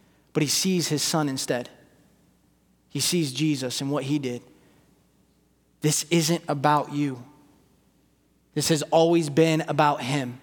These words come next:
So I invite you today to receive the grace of God, to own up to your mistakes, excuse me,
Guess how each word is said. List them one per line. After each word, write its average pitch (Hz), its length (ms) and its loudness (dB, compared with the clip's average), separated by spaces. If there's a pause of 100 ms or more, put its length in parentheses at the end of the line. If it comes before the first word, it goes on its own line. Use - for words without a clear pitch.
(2000)
So - 160 2
I 160 100 4
invite 165 500 4
you 185 60 -2
today 170 420 2
to 147 80 -4
receive 175 920 -2
the 160 80 -2
grace 156 340 2
of 135 140 -4
God, 135 340 -2 (960)
to 180 200 -2 (800)
own 196 260 6
up 180 280 2
to - 100 -2
your 175 100 2
mistakes, 156 480 0
excuse 143 320 -6
me, 131 160 -10